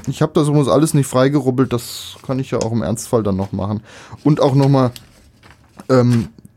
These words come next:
Zugangsdaten fürs Online-Banking. Auch alles nicht freigerubbelt. Ähm, es ist nur für den Fall, dass ich, warum auch immer, daran muss, dann kann ich's immer noch freirubbeln, beziehungsweise das Kärtchen,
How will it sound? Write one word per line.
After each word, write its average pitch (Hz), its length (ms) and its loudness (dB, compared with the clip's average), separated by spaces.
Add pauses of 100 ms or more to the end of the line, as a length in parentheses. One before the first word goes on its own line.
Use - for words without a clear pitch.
(120)
Zugangsdaten 131 720 0
fürs - 240 -6
Online-Banking. 143 840 2 (760)
Auch 127 200 2
alles 143 260 2
nicht 131 160 2
freigerubbelt. 131 800 0 (600)
Ähm, 123 380 2 (120)
es 135 140 -4
ist 131 160 -2
nur 127 180 4
für 127 180 0
den 117 140 2
Fall, 120 320 2
dass 110 240 0
ich, 113 300 -8
warum 110 280 0
auch 101 160 0
immer, 117 360 2 (200)
daran 107 360 2
muss, 120 300 0 (260)
dann 117 180 2
kann 113 140 2
ich's 113 140 0
immer 120 180 2
noch 110 160 2
freirubbeln, 110 560 2
beziehungsweise 107 580 -2
das 107 200 -10
Kärtchen, 101 460 -4